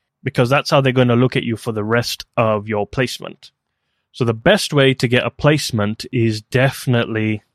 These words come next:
to go through some networking, be it LinkedIn is great these days. You can network on LinkedIn. LinkedIn wasn't really around back then, uh, the way it is now. And also, do you know someone? Do you know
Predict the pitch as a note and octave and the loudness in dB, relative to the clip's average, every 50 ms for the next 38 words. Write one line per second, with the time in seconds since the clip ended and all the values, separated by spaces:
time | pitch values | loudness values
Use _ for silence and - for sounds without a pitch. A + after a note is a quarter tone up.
0 | _ _ - - - A#2+ A2 G#2+ G#2+ G#2+ G#2 G#2 G2+ _ _ _ _ _ - C3 | _ _ -12 -4 -2 0 0 0 -2 -4 -6 -8 -10 _ _ _ _ _ -14 -6
1 | A2+ C3+ C3+ C3+ C#3 B2+ - - - C3 B2+ B2 - - - B2 A2+ A2+ A2+ A2 | 0 4 6 6 6 4 2 2 2 2 4 4 2 0 0 2 2 2 2 0
2 | A2 G#2+ - - - C3 C3 B2+ B2 A2 - A2+ G2 F2 - - E2+ E2 - _ | 0 -4 -6 -4 0 2 4 4 4 2 2 0 -2 -2 -4 -6 -8 -10 -10 _
3 | _ _ _ _ _ _ _ _ _ _ _ _ _ _ _ - A#2 _ - C3 | _ _ _ _ _ _ _ _ _ _ _ _ _ _ _ -20 -12 _ 2 4
4 | B2+ B2 A#2 A2+ A2+ - - - - _ _ _ _ - A#2+ B2+ D3 E3 D3 C#3+ | 6 6 6 4 2 0 -4 -16 -18 _ _ _ _ -2 2 4 4 4 4 4
5 | D3 C3 B2+ A#2+ A2+ A2+ - - A#2 A#2 A#2 - A#2 A#2 A2+ A2+ - A#2+ A#2 A#2 | 4 4 4 4 0 0 0 2 2 2 2 0 0 -2 -2 0 0 0 2 2
6 | A#2+ A2+ A2+ A2 - G#2+ G#2+ A2+ A#2+ G#2+ A#2+ A#2 - A2+ G#2+ G#2+ A2 A2+ A2+ A2 | 0 -2 -4 -8 -6 -4 -2 0 0 2 0 0 0 0 0 0 0 0 0 0
7 | - B2 A#2+ A#2 A2+ A#2 B2+ C#3 C#3 - C#3+ C#3 C3+ C3 C3 B2+ C3 C3 - C3+ | 0 0 0 0 2 4 4 4 4 4 4 2 4 4 2 2 0 -2 -2 2
8 | C3+ C3+ C3 B2+ B2 A#2+ A2 A2+ A#2+ A#2+ B2 B2+ B2+ A#2+ B2 B2+ A#2 - - C3 | 2 2 4 4 2 2 2 4 4 4 4 4 2 2 0 0 -2 -4 -4 -4
9 | B2+ B2+ C3 C3 B2+ - - A#2+ A#2 A2+ A2+ A2 G2 - - _ - - B2 A#2 | -2 -2 -2 -4 -6 -6 -6 -4 -2 -2 -2 -2 -4 -6 -12 _ -10 -4 -2 0
10 | A#2 A#2+ A#2+ A#2 A2+ A#2+ A#2 A2 A#2 B2 B2 B2+ C3 C3+ C3+ _ _ _ _ _ | 2 4 2 2 2 0 -2 -2 -2 -2 0 0 0 0 -2 _ _ _ _ _
11 | _ _ _ _ - C3 C3 C#3+ D3 D#3 F#3+ G3+ - - G3+ F3+ D3+ C3+ A2+ - | _ _ _ _ -2 0 2 4 6 6 4 4 4 2 4 4 4 2 2 4
12 | B2 B2+ B2+ A#2+ A2 A2 B2 D#3+ - - F#3+ G3 G3+ G#3 G#3+ A3+ A#3+ A3+ _ _ | 4 4 6 6 6 4 4 4 4 2 0 0 0 0 -2 -2 -4 -6 _ _
13 | _ _ _ _ - - C3 B2 B2 B2 B2+ C3 C#3 C3+ C3+ C3+ C3+ C3 - | _ _ _ _ -12 -4 -2 0 2 4 4 4 4 4 4 2 2 0 -4